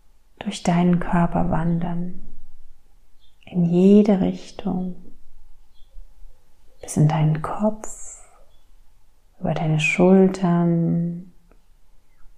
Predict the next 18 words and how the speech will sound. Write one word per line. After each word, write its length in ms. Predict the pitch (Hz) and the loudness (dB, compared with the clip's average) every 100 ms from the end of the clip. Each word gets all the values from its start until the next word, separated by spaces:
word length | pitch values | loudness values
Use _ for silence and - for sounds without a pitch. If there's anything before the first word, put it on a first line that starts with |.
| - | -20
bis 140 | - - | -16 -6
in 140 | 156 | -4
deinen 340 | 156 170 170 170 | -4 -6 -6 -4
Babybauch, 1160 | 185 202 202 - 190 165 165 170 170 165 - - - - - - - - - - - - - - - - - - - - - - - - | 0 2 2 0 -2 -2 0 0 0 -2 -10 -20 -20 -20 -20 -20 -20 -20 -20 -20 -18 -18 -18 -20 -20 -18 -14 -12 -12 -16 -18 -20 -20 -16
über 220 | - 156 | -6 -4
die 140 | 160 | -2
Beine, 1200 | 165 170 180 185 190 190 180 175 175 170 175 175 175 - - - - | 0 0 2 4 4 6 4 2 2 2 2 -2 -6 -16 -20 -20 -20
dein 220 | - 170 160 | -10 -8 -6
Gesäß, 1120 | 170 175 165 180 180 180 180 - - - - - - | -6 -4 -2 -2 -4 -6 -10 -18 -20 -20 -20 -20 0
bis 280 | 233 240 220 | 2 2 0
in 140 | 170 | 0
die 100 | 175 | -2
Füße, 720 | 165 - 180 190 - - 185 - - - - - - - - - - - - - - - - - - | -6 2 4 4 0 -6 -6 -8 -18 -20 -18 -18 -20 -20 -20 -20 -20 -20 -20 -20 -20 -20 -20 -20 -10
bis 180 | - 208 | 0 8
in 160 | 196 | 8
jede 520 | 185 190 233 247 240 - - | 10 8 10 10 8 4 -2
einzelne 640 | - 185 208 208 202 190 190 | 0 6 8 8 6 4 2
Zelle. 540 | - - 170 170 160 | -2 -4 -2 -4 -8